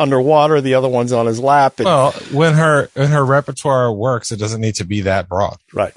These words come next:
Speaker 2: So
Speaker 1: But all the things like the way even she ate hamburgers, the way she tore into the hamburger and her, all the mannerisms are all, but this movie is sort of a loving, uh, you know, loving view. It, and actually there's a guy who, who,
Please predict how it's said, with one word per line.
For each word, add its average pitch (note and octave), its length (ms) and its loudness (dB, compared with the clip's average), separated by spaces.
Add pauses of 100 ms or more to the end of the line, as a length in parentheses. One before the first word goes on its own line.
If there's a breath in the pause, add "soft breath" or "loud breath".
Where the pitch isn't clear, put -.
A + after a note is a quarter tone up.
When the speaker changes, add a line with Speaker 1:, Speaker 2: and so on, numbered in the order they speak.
(200 loud breath)
Speaker 2:
So - 140 -2
Speaker 1:
But C4+ 60 4
all D#4 140 6
the C4 80 0
things E3 320 0
like C#3+ 200 2
the B2+ 100 -2
way C3+ 220 2
even C3 240 -2
she B2 180 -4
ate G#2+ 140 0
hamburgers, A#2 560 -2
the G#2+ 40 -6
way A2 100 0
she G2+ 160 -8
tore D#3+ 340 0
into C#3 100 -2
the A#2+ 100 -2
hamburger C3 540 0
and A2+ 80 -2
her, A#2+ 160 0 (520 loud breath)
all A#3 180 0
the C4+ 100 2
mannerisms C#3 800 2
are A#2 100 -2
all, B2+ 220 0
but C#3+ 180 -2
this G3 240 0
movie G#3 300 2
is D#3+ 120 2
sort F3 200 0
of D#3 60 2
a D3 40 2
loving, D3 540 2 (100)
uh, C3 40 -6 (180)
you D3 100 -4
know, C3 140 0
loving C#3+ 320 0
view. E3 180 0
It, D#3 240 -4
and D3+ 220 0
actually E3 340 0
there's D3 180 -2
a C#3 60 -2
guy C#3+ 320 2
who, C3 260 -2 (840 loud breath)
who, C#3 140 -2